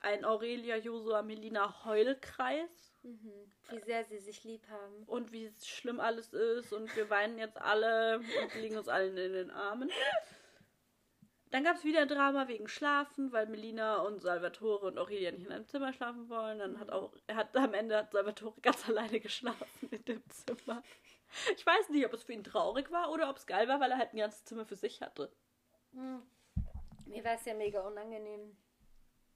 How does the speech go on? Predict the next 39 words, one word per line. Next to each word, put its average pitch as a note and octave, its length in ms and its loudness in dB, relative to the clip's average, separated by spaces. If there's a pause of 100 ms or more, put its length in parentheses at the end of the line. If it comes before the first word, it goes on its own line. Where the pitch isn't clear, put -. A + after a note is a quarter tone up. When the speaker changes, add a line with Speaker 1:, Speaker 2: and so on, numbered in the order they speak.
(220)
Speaker 1:
Als G#3+ 240 4
Salvatore A#3+ 640 2
oder C#4 160 6
als B3 180 2
Speaker 2:
Ja, A3+ 120 0
Speaker 1:
Aurelia B3 400 0
und B3 120 -6
Melina? B3+ 240 2
Speaker 2:
Sal-, - 460 -8
Salvatore. A#3 840 -10 (720)
Speaker 1:
Ich - 120 -14
fand, E4+ 280 -2
fand's C#4 160 -4
aber B3+ 220 2
auch B3 80 -6
von A3+ 180 -8
den A3 160 -2
beiden G3 280 -2
komplett A3 400 -10
unnötig, G3 840 -8 (460)
dass A3+ 160 -16
du G#3+ 80 -16
sagst, G#3+ 320 2
Speaker 2:
Ja. - 60 -
Speaker 1:
„Ich A3 60 -12
mag A3 220 2
ihn A3 120 -6
nicht, G#3 120 -10
deswegen G#3+ 260 -8
schlafe - 280 -2
ich A3+ 60 -2
jetzt G#3+ 100 0
nicht G3+ 140 -6
mehr G3 80 -4
mit - 120 -4
ihm F#3 180 -8
in D#3+ 60 -8
einem D3+ 300 -4
Raum.“ F#3+ 420 -2